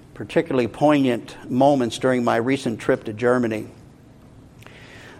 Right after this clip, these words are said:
When we came to the village of Wittenberg, where Martin Luther pastored Saint Marian Church,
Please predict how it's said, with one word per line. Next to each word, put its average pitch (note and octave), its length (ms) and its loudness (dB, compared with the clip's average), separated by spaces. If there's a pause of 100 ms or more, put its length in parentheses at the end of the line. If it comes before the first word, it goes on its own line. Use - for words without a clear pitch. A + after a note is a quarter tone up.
(400)
When D#3 200 2
we F#3+ 160 6
came F#3+ 380 4
to D#3 60 2
the C#3 120 2
village C#3+ 920 2 (300)
of B2+ 140 0
Wittenberg, A#2+ 680 2
where A#2+ 180 4
Martin C#3+ 400 4
Luther D3 360 2
pastored A#2+ 760 0 (580)
Saint C3+ 360 -4
Marian C3+ 500 2
Church, - 720 -2